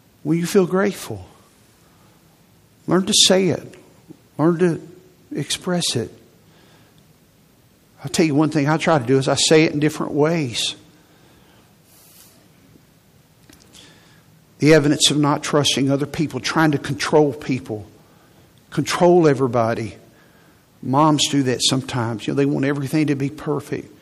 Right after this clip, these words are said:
You can't control the relationship. Your kids grow up.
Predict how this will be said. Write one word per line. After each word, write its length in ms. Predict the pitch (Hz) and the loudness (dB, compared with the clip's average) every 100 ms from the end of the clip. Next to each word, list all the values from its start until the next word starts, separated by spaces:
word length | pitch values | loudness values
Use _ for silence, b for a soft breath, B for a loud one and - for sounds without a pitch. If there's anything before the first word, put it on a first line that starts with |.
| b b b - | b b b -16
You 100 | 175 | -4
can't 280 | - 196 | -2 0
control 420 | - - - 202 190 | -2 -4 0 2 2
the 80 | |
relationship. 960 | 180 151 127 120 - 143 - - 120 113 - - b b b b b b b b b b b b _ 196 | 0 0 0 0 -2 -4 -4 -4 -4 -8 -14 -20 b b b b b b b b b b b b _ -14
Your 140 | 170 | -12
kids 360 | 120 - 160 151 | -10 2 2 2
grow 280 | - 170 175 | -2 -2 0
up. 400 | 185 165 - | 0 -2 -8